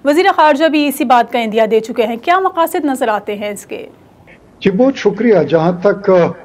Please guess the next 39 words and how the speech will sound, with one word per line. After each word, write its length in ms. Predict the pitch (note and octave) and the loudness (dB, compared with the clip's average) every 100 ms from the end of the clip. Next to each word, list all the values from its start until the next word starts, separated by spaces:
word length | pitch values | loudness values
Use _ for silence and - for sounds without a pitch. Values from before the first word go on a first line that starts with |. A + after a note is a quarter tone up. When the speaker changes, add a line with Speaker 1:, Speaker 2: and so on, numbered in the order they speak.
| - - _ _ | -20 -20 _ _
Speaker 2:
अ, 440 | D#3 D#3 D3+ D3 - | 0 2 2 -2 -4
टीटीपी 420 | F#3+ G3 B3+ B3+ | -4 -2 0 0
का 160 | - A#3 | 0 0
ताल्लुक 480 | - E3+ G3+ A#3 A3+ | 2 0 2 0 0
है 100 | A3+ | -2
तो 140 | A3+ | 0
इसके 300 | G#3+ F#3 A3+ | -4 -2 -4
साथ 220 | F3+ G#3 | 0 -2
पहले 380 | G3+ G3+ F#3+ C4+ | 0 0 0 0
भी 140 | A#3+ A3+ | 0 -2
पाकिस्तान 600 | F3+ F3 F3+ - F3 F3+ | -2 0 -2 0 2 2
ने 200 | F#3 F#3 | 2 2
एक 100 | F3+ | 0
दफ़ा 200 | E3+ F#3 | -2 0
मुज़ाकरात 580 | D3+ D3 D3+ - D#3 D#3 - | 0 0 0 0 0 -2 -2
किए 240 | F3 G3 B3+ | 0 2 0
थे, 360 | E3 F3+ F3+ _ _ _ _ G#3 | 0 -2 -4 _ _ _ _ 0
अ, 200 | G#3 A3+ | 2 2
जो, 500 | B3+ F#3+ G3 G#3+ F#3 | -2 -4 -2 -2 -2
जो 200 | D#3+ G3 | -2 -2
कि 180 | G3 | -4
कामयाब 480 | G3 E3 D#3 F#3+ F#3+ | -2 -2 2 0 0
नहीं 140 | F3 A3+ | 0 0
हो 160 | G#3+ | 0
सके 280 | - F#3+ G#3+ | -2 -6 -2
और 160 | C4 F3+ | 0 0
उसके 240 | F3+ G#3 | 0 0
नतीजे 500 | F#3 F3 F#3 F#3 G3+ | 0 0 -2 0 0
में, 220 | F3+ F3 F3+ - _ _ _ | 2 0 -2 -12 _ _ _
अ, 320 | D#3+ E3 E3 D#3+ | 0 2 2 0
फिर, 480 | D#3+ F#3+ F#3 F3 F3+ | -2 -2 0 2 2
अ, 180 | E3 D3+ - _ _ | 0 -2 -6 _ _
अ, 40 | D3+ | -2
ऑपरेशन 640 | D3+ E3+ - E3+ - F3 | 0 -2 -2 -4 -2 -2
ज़रब 280 | D#3 C#3+ D3+ | -2 0 0
अज़ब 340 | D3+ E3 F#3+ | 0 0 -2
शुरू 240 | - E3 | -2 -2
हुआ 220 | D#3+ D3+ D3 | 0 0 0
था 240 | F#3 G#3 | -2 -4